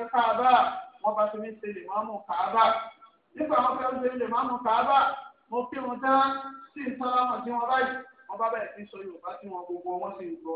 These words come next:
yé. Ó rí pé ṣàìtọ́ ìlú ọpọlọ rẹ̀ ṣe rí. Eléyìí náà, ẹlẹ́ẹ̀kejì lọ́lọ́ tẹ́ríba, ọ̀bẹ tọ́lẹ̀ mẹ́ta, pátápá àlàáfíà rẹ̀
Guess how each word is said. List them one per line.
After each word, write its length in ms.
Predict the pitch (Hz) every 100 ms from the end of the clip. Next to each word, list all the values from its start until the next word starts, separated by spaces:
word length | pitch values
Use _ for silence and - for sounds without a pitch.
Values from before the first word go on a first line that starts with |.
| 165
yé. 140 | 180 180 - - _ _ _ _ -
Ó 60 |
rí 120 | 220 202
pé 160 | 196
ṣàìtọ́ 360 | 185 196 - 175
ìlú 180 | - 156
ọpọlọ 400 | 156 - 156 151 147
rẹ̀ 140 | 151
ṣe 160 | - 160
rí. 140 | 170 165 - _ _ _ 208
Eléyìí 340 | 226 285 247
náà, 240 | 247 262 - - - - -
ẹlẹ́ẹ̀kejì 520 | - - - - 190 330
lọ́lọ́ 260 | 202 208 -
tẹ́ríba, 380 | 202 202 202 202 202 - - _
ọ̀bẹ 340 | 208 240 233 220
tọ́lẹ̀ 380 | 220 240 240 208
mẹ́ta, 280 | 208 214 214 208
pátápá 440 | 240 240 240 233
àlàáfíà 480 | 240 226 214 247 233
rẹ̀ 240 | 208 214